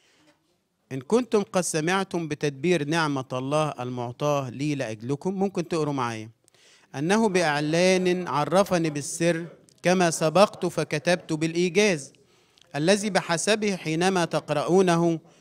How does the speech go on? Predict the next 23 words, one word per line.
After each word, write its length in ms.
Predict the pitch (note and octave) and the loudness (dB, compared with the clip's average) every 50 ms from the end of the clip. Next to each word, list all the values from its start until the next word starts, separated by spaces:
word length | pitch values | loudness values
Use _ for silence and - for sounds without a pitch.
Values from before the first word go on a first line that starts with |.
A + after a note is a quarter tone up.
| _ _ _ | _ _ _
تقدرون 560 | D#3+ D#3 - - E3 D#3+ E3+ F3+ G#3+ A3+ G3+ | -4 -4 -2 -2 -2 0 2 4 2 2 2
أن 240 | D#3+ D#3+ E3 D#3 - | 0 -2 -2 -2 -2
تفهموا 540 | D#3 D3+ - D#3 D#3+ F3+ G3 G3+ G3 F#3+ D#3+ | -4 -6 -4 0 0 2 2 2 0 -2 0
درايتي 680 | D3+ D#3 E3 D#3 D#3 D3+ D#3 E3+ F3+ F3+ - F3+ D#3+ | 0 0 2 4 4 4 4 4 2 2 0 -4 -4
بسر 420 | C#3+ D3 C#3 - F3 F3 D#3+ D#3+ | -4 -4 -4 -2 -2 -2 0 0
المسيح 600 | D#3 D3+ D3 C#3+ C3+ - - D3 C3 A#2 G#2 - _ _ _ _ _ _ _ _ _ _ _ C#3 | -2 -2 -2 -4 -4 -6 -6 -6 -6 -6 -8 -10 _ _ _ _ _ _ _ _ _ _ _ -6
الذي 340 | C#3 D3 E3+ F3+ E3 F#3 F#3 | -2 0 0 0 0 -2 -2
في 160 | - F#3 E3+ | -2 -2 0
أجيال 540 | D#3 D#3+ D#3+ C#3+ F3 F#3+ A3 A3 G#3 F#3+ E3+ | 0 -2 0 0 2 4 4 4 2 0 -2
أخر 420 | - G3 A3 A3+ - G3 F#3+ F#3 | 0 0 -2 0 2 0 0 2
لم 240 | F3 E3 E3 E3 D#3+ | 2 0 0 0 0
يعرف 600 | D3+ C#3+ C3+ C#3+ F3 F#3+ F#3+ F#3 F#3+ G3 G3 F3+ - _ _ - | -2 0 0 0 0 0 0 0 0 0 0 0 -4 _ _ -6
به 320 | C#3+ F3 G3 F#3+ F3+ E3+ D3+ | -2 -2 0 0 0 -2 0
بنو 260 | C#3+ F3 F3+ F#3 F3+ | 2 2 2 2 2
البشر 540 | E3+ E3+ D#3 F3+ G3 F#3+ - E3 C3+ A#2 G#2+ - _ _ _ _ _ _ _ _ _ _ | 0 2 4 2 2 4 2 -2 -4 -4 -8 -14 _ _ _ _ _ _ _ _ _ _
كما 320 | - D#3 D#3+ E3 D#3+ D3+ C#3+ - - - - D#3+ | -2 0 0 2 0 0 -2 -6 -12 -8 -4 -2
قد 160 | E3+ E3 D3+ - - - F3+ | -2 -2 -4 -10 -8 0 2
أعلن 340 | F#3 F#3+ F#3+ F3+ F3 E3 D#3+ | 4 4 4 4 4 2 2
الآن 480 | D3+ C#3 - D3+ F3 F#3+ F#3+ F#3 F3 | 0 0 0 2 2 4 4 4 4
لرسله 560 | D#3 D#3 D3 D#3 D3 - - F#3+ G3+ G3 F3 | 2 2 2 2 0 2 2 2 2 4 2
القديسين 840 | E3+ D3+ C#3 - - D#3 D3 C3 C#3+ C#3+ B2+ - - F3+ F#3 F3+ E3+ | 0 -2 -4 -4 -6 -6 -6 -4 -6 -6 -4 -2 -2 0 2 2 2
وأنبيائه 800 | D3+ D3 C3+ C3+ C#3 C3+ B2+ C#3 C#3+ C#3 C3+ C#3 E3+ F3 E3+ D#3+ | 0 0 -2 -2 -4 -2 -2 0 0 0 0 2 2 2 2 2
بالروح 460 | C#3 D3+ D3+ D3 D#3 D#3 C3+ A#2 | 2 0 0 2 0 0 0 -2